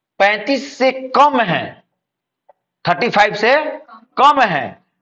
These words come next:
तो उसके marks में दस number और अपने से जोड़ दिया जाए। यानी तर्क क्या लग रहा है, क्या हम लोगों का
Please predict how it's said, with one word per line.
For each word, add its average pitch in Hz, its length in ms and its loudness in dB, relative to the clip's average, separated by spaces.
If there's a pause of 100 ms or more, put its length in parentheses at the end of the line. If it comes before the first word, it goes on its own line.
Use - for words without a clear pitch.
(180)
तो 220 80 4 (120)
उसके 240 340 -2
marks 226 480 0
में 214 300 -2
दस 240 300 4
number 208 300 0 (120)
और 208 180 4 (120)
अपने 196 360 0
से 202 180 -2
जोड़ 165 260 0
दिया 127 220 2
जाए। 90 300 -4 (1200)
यानी 208 260 0
तर्क - 1160 -2
क्या 190 240 -2
लग 139 160 -2
रहा 120 220 -2
है, 92 260 -12 (440)
क्या 247 180 6
हम 262 200 4
लोगों 240 240 2
का 220 500 0